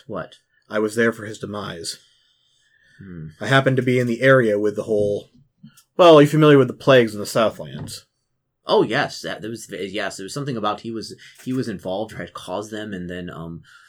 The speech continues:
Speaker 1: you know, he fled. They're still looking for his, uh, um, uh, compatriot who was, uh, with him, his second in command. They haven't been able to find him or hi-, or, or him as well.
Speaker 2: They're not going to find his body.
Speaker 1: Hmm.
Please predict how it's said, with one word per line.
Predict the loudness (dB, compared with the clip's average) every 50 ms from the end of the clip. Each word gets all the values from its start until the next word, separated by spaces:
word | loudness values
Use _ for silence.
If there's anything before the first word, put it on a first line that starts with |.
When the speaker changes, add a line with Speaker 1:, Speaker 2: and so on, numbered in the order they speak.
| _ _ _
Speaker 1:
you | -16 -14
know, | -14 -14
he | -14 -16 -18
fled. | -18 -16 -14 -10 -10 -10 -8
They're | -10 -12
still | -8 -4 -4 -2 -2
looking | -2 -4 -6 -6 -10 -12
for | -12 -14 -14
his, | -12 -12 -14 -12 -12 -12
uh, | -12 -12 -12 -14 -14
um, | -14 -14 -16 -16 -18 -20 _ _ _ _ _ _ _ _ _ -18
uh, | -18 -18 -18 _ _ _ _ _ _ _ _ _ _
compatriot | -20 -20 -20 -18 -14 -12 -12 -12 -14 -16 -16 -16 -16 -16 -20 -20 -20 _ -18
who | -16 -14 -14 -12
was, | -12 -14 -14 -14 -16
uh, | -16 -16 -16
with | -14 -14 -14 -14 -14 -16
him, | -16 -16 -16 -16
his | -16 -16 -14 -12
second | -12 -12 -12 -12 -12 -14
in | -14 -14
command. | -14 -16 -16 -14 -16 -16 -16 -18
They | -18 -18
haven't | -18 -16 -16 -18 -16 -14
been | -14 -14
able | -14 -16 -20
to | -20
find | _ _ -16 -16 -16 -16 -16 -18
him | -20 -20 -16 -8
or | -4 -2 -2 -2
hi-, | -2 -6 -8 -6
or, | -4 -2 -2 -2 -2 -4
or | -6 -6 -8 -8
him | -8 -8 -10 -10 -10 -12 -14 _ _ _ _ -14
as | -14 -14 -12 -10
well. | -10 -8 -8 -10 -12 -18 -20 _ -10 -2
Speaker 2:
They're | 0 2 2
not | 2 2 0 0
going | -2 -4 -6 -8
to | -10
find | -10 -12 -10 -10 -12
his | -12 -10
body. | -10 -10 -8 -8 -10 -12 -12 -16 _ _ _ _ _ _ _ _ _ _ _ _ _ _ _ _ _ _ _ _
Speaker 1:
Hmm. | -18 -16 -16 -16